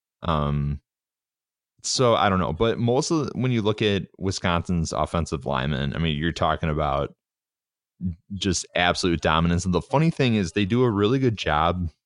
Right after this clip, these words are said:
of finding dudes who are obviously enormous, but still with an element of mobility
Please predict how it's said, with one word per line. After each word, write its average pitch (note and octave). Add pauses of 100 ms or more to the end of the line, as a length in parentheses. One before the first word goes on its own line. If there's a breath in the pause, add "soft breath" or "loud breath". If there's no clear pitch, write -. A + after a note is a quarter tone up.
(720)
of E2+
finding A2+
dudes A#2 (580)
who A2+
are F2 (260)
obviously G2 (300)
enormous, F#2 (160)
but G#2
still A#2+ (440)
with G2+
an F#2+
element F2+
of D#2+
mobility D2